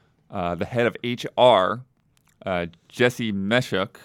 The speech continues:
I don't know if I'm pronouncing that correctly, but, uh, they're also not at the company anymore.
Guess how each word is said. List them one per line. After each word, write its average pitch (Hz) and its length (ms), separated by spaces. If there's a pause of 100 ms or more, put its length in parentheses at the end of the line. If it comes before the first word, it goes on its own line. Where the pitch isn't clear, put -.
(340)
I 90 160
don't 90 140
know - 20
if 90 80
I'm 90 100
pronouncing 90 380
that 87 80
correctly, 92 400
but, 90 260
uh, 90 360
they're 107 180
also 104 240
not 92 180
at 90 60
the - 60
company 90 360
anymore. 87 400